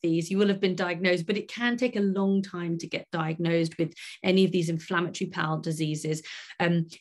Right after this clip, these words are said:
there are investigations that you can do, blood tests and stool tests. So it is important that you manage, if you do have I B D, that you do manage this, um, with the right types of food and diet, because it can, um, prevent and, and keep you in remission for a lot longer from having a flare.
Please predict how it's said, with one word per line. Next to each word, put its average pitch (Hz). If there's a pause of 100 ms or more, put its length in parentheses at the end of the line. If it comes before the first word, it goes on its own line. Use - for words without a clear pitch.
there 196
are 185
investigations 170
that 147
you 160
can 160
do, 156
blood 165
tests -
and 160
stool 165
tests. 165
So 185 (440)
it 233
is 247
important 240
that 226
you 175
manage, 180
if 202
you 190
do 202
have 196
I 202
B 196
D, 208
that 170
you 170
do 185
manage 190
this, 277 (360)
um, 180
with 180
the 185
right 180
types 180
of 180
food 185
and 170
diet, 185
because 196
it 180
can, 180
um, 165
prevent 170
and, 160
and 170
keep -
you 170
in 160
remission 156
for 156
a 151
lot 151
longer 147
from 143
having 151
a -
flare. 139